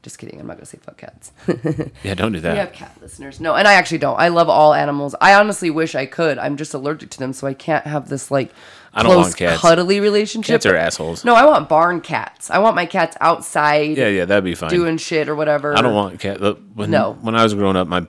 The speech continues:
Speaker 2: mom had cats, and I would wake up with it,
Speaker 1: They
Speaker 2: like,
Speaker 1: are buttholes.
Speaker 2: staring at my, like, standing on my chest, staring at me, and then
Speaker 1: Oh.
Speaker 2: when I would try to move it, it would swipe at my face.
Speaker 1: Yeah, they are
Speaker 2: Fuck
Speaker 1: not.
Speaker 2: that, man. Like,
Speaker 1: They are not.
Speaker 2: do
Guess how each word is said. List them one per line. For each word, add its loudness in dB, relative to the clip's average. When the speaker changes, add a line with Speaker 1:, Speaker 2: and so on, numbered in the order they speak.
Speaker 2:
mom -4
had -8
cats, -8
and -8
I -2
would -4
wake -4
up -4
with -6
it, -2
Speaker 1:
They -4
Speaker 2:
like, 0
Speaker 1:
are -2
buttholes. -2
Speaker 2:
staring 2
at -4
my, -6
like, -2
standing -2
on -4
my -6
chest, -2
staring 2
at -4
me, -8
and 0
then 2
Speaker 1:
Oh. 0
Speaker 2:
when 2
I 4
would 2
try 0
to 4
move -2
it, 0
it -2
would -6
swipe 0
at -6
my -8
face. -6
Speaker 1:
Yeah, -14
they -8
are -4
Speaker 2:
Fuck -8
Speaker 1:
not. -2
Speaker 2:
that, -2
man. -4
Like, 0
Speaker 1:
They -2
are -4
not. -6
Speaker 2:
do 0